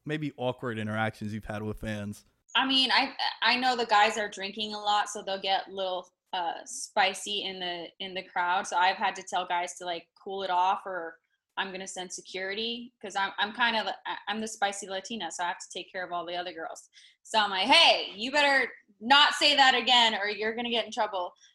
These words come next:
Speaker 2: Um, but other than that, like, I've had maybe, like, one really creepy, um, fan that was a little bit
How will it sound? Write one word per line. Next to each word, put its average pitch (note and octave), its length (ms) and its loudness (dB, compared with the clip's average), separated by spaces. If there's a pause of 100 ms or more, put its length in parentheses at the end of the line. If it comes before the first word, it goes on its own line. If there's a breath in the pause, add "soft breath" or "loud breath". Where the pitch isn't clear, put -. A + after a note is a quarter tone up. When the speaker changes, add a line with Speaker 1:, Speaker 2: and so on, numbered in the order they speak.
(120)
Speaker 2:
Um, G3+ 360 4
but A#3 200 8 (100)
other D4 120 6
than E4 200 2
that, A#3+ 280 8
like, A3 160 2 (140)
I've G#3+ 160 4
had A3+ 280 4
maybe, A3 240 0
like, G3+ 200 -2
one G#3 520 -2
really G3 400 -4
creepy, F#3 520 -10
um, F3 360 -10 (160)
fan F3+ 500 -6
that F3 140 -8
was F#3 140 -12
a G3 60 -8
little G3+ 220 -6
bit G3+ 120 -6